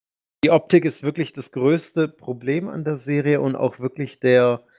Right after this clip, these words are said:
der Knackpunkt, weil es wechselt zwischen normalen Animationen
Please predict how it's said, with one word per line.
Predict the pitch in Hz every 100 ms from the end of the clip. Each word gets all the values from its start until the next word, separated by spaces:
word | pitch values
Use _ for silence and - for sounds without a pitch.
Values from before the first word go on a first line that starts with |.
| _ -
der | 120
Knackpunkt, | - 123 127 - - 110 -
weil | 120 120 113 _ _ _ _ _ _ _ -
es | 160 143 -
wechselt | 165 - 208 196 -
zwischen | - 160 - 151 143 139 -
normalen | 131 135 135 143 147 143 135 127 -
Animationen | 135 135 131 123 - 139 151 190 247 302 294